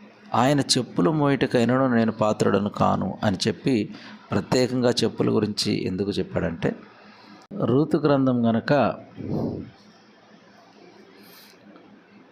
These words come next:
రూతు గ్రంథంలో ఈ చెప్పులను గురించినటువంటి ఒక ఆశ్చర్యకరమైన విషయం ఉంటుంది. అదేమిటంటే,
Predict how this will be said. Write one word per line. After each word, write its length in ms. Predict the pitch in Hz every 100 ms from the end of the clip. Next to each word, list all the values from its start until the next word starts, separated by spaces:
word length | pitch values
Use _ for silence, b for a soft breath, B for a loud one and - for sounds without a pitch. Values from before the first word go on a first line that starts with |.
| - - - - - -
రూతు 280 | 135 165 175
గ్రంథంలో 800 | 160 143 123 117 117 151 107 - - - - - - - - - - - - - - - 135
ఈ 180 | 120 -
చెప్పులను 400 | 117 - 147 135
గురించినటువంటి 1000 | 123 123 113 113 101 98 98 95 117 - 107
ఒక 180 | -
ఆశ్చర్యకరమైన 760 | 98 98 117 104 - 101 98 95
విషయం 280 | 87 101 95
ఉంటుంది. 400 | 85 101 98 - B B B B B B -
అదేమిటంటే, 800 | 113 110 117 117 104 95 175 -